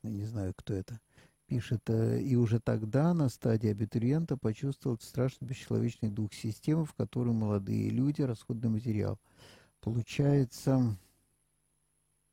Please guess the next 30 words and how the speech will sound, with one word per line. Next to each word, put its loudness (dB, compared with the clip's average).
что -4
с -4
шестьдесят 2
первого 2
года 0
ничего 2
не 4
изменилось. 2
Я 2
помню, -2
подумал 0
тогда, -2
не -4
потому -2
ли 0
у 2
нас 0
так -2
ду-, -2
э, 0
такое -2
дурное 2
отношение -4
к -16
человеку 0
в 0
любой 0
системе, -2
в 2
обществе, -4